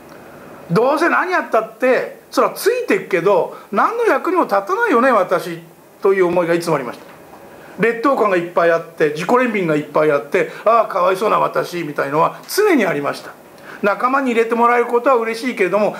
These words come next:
できることが何にもないような気持ちがして、仲間に入れられてるということは嬉しいことだけれども、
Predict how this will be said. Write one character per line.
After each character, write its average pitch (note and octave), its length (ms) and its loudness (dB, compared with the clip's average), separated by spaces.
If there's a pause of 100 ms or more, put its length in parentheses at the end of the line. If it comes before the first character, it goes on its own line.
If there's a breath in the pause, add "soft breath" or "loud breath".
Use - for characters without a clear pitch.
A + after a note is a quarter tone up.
(120)
で A#3+ 180 2
き C#4+ 120 2
る C#4+ 80 0
こ A#3 100 -2
と G3 80 2
が F#3+ 80 4
何 A#3 220 2
に E4 100 2
も F4 120 4
な F4 140 4
い F4+ 40 -2
よ D#4+ 80 0
う - 20 0
な A3+ 100 2
気 - 120 -10
持 G3 100 -4
ち F#3+ 120 -4
が F#3 120 4
し - 120 -12
て、 B3+ 280 2 (400 loud breath)
仲 A#3+ 340 2
間 F#4+ 100 2
に G4+ 80 -4
入 F4 120 2
れ D#4+ 100 2
ら D4+ 120 2
れ D#4 80 -4
て D4+ 120 -6 (220)
る D4+ 120 0
と D4+ 100 0
い - 20 6
う C#4+ 40 2
こ C#4 100 0
と F#4 100 0
は F4 60 4
嬉 B3+ 300 0
し - 40 0
い E4+ 40 -2
こ C4+ 80 2
と C#4 100 0
だ A3+ 80 2
け G#3 100 -4
れ F#3+ 60 2
ど G3 100 0
も、 A#3+ 200 0